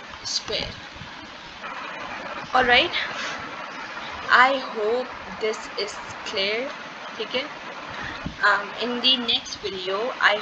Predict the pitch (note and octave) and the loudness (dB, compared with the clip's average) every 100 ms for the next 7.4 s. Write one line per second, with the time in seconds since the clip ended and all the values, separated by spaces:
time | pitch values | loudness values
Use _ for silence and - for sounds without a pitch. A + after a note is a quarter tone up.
0 | A3 G#3 B3 - A#3 A3 G#3 A3 A3 A3+ | 0 0 0 0 -4 0 4 4 2 -4
1 | - G#3+ F3 F3+ F#3+ F#3+ G3 - - F#3 | 0 0 0 0 0 0 -2 -8 -10 -2
2 | F3+ F3 F#3+ - - A3+ - G#3 G3 A3+ | 0 0 -2 -8 -10 -10 -4 0 0 0
3 | - G#3+ F#3+ - - D4+ - - - - | -4 -8 -4 -4 -4 -8 -14 -14 -14 -14
4 | - G#3 G#3+ G3+ G#3 C4+ A#3+ G#3+ A3 A3+ | -6 -4 2 4 4 4 2 2 4 4
5 | B3 A3+ G3 G#3 - A#3 F#3+ F3+ F3+ G3+ | 4 4 -2 -4 -4 -6 -2 0 0 -2
6 | - - - - - G#3+ A3 - F#3 D#3+ | -6 -10 -10 -10 -8 -6 -6 4 6 6
7 | G3+ D#4+ - | 4 0 -8